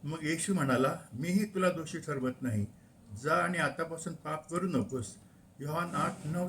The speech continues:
ते अकरा. म्हणून येशूची इच्छा अशी आहे की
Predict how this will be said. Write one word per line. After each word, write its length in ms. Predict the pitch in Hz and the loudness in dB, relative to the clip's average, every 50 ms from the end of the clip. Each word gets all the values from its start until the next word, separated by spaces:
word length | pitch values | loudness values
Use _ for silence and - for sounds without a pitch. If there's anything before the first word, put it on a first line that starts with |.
| 180 - | 2 2
ते 40 | 180 | 4
अकरा. 380 | 165 - - - 113 110 110 110 - - - - - - - - - - - - - - - - - - - - - - | 4 4 2 0 -2 -2 -4 -6 -10 -16 -20 -20 -20 -20 -20 -20 -20 -20 -20 -20 -20 -20 -20 -20 -20 -20 -20 -18 -10 4
म्हणून 340 | 143 185 190 190 151 120 95 - - - - - - - - | 8 10 10 12 10 8 4 0 -6 -16 -20 -20 -20 -10 -6
येशूची 440 | 139 147 - - 185 185 180 190 180 | -6 -4 0 0 0 0 4 4 2
इच्छा 300 | 160 160 - - 185 160 | 2 2 0 2 2 2
अशी 240 | 151 - - - 170 | 2 0 -2 0 0
आहे 200 | 160 151 151 151 | 4 4 4 2
की 340 | 151 - 185 208 214 - | 4 2 2 2 2 -2